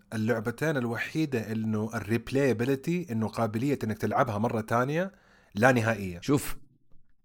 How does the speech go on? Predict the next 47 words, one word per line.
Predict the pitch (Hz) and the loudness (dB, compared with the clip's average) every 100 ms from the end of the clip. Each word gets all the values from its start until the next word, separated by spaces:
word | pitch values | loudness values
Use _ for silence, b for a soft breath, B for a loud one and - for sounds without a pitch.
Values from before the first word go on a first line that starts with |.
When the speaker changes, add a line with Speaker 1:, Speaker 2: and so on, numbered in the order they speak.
| - | 2
Speaker 2:
ريتيرنال | 92 - 147 139 82 69 - | 2 6 6 6 2 -2 -4
إذا | 85 | -2
كان | 80 135 135 | 0 0 2
الاستوديو | 85 76 - 120 90 | 0 0 0 0 0
مستقل | 78 - - - 107 175 - _ _ _ _ - | 0 0 -2 2 2 2 -8 _ _ _ _ -2
كان | 90 | 0
حطتها | 87 - 123 113 90 | 0 2 2 4 4
أول | 98 87 78 | 6 6 4
لعبة | 67 73 | 0 -2
هنا | 78 55 - | -6 -8 -12
عندي. | - - - - | -18 -10 -6 -2
Speaker 1:
صح. | - 135 | 2 4
Speaker 2:
ريتيرنال | 90 127 127 127 123 135 - 156 | 6 8 8 6 2 -2 -2 4
Speaker 1:
يعتبر | 160 202 | 8 10
Speaker 2:
مرة | 185 | 10
Speaker 1:
استوديو | - 190 185 | 8 8 10
Speaker 2:
من | |
Speaker 1:
دبل | 170 170 | 10 10
اي، | 135 107 | 8 6
Speaker 2:
الألعاب | 98 110 | 4 6
Speaker 1:
يعني | 156 | 6
Speaker 2:
اللي | 160 | 10
Speaker 1:
ما | 214 | 10
هو | |
Speaker 2:
أعشقها. | 180 165 151 | 10 8 6
Speaker 1:
مستقل، | - 160 220 156 | 8 6 4 2
نص | 180 - | 2 2
نص. | 110 - - - - 135 | -4 -4 -6 -8 -14 -2
أيوه. | 110 87 104 - - | -2 -2 -12 -16 -6
Speaker 2:
نص | 113 107 - | 0 2 2
نص، | 78 - | -2 0
أيوه، | 87 78 73 | 2 2 2
هو | 87 95 | 2 2
تابع | 92 110 90 | 4 4 4
لبلاي | 80 82 80 78 | 2 0 -2 -2
ستيشن، | - 82 - 71 | 2 0 0 -6
عشان | 69 - | -8 -6
كذا | 78 82 | -4 -2
نزل | 80 80 | 0 4
Speaker 1:
Exactly، | 131 | 4
Speaker 2:
حصريا | 76 80 | 4 0
على | 107 110 | -2 0
Speaker 1:
exactly، | 110 | 2
Speaker 2:
بلاي | 92 | 2
ستيشن. | 82 90 | -2 -6
Speaker 1:
أيوه. | 87 85 | -10 -8
Speaker 2:
لكن | 87 85 87 | -4 -2 -4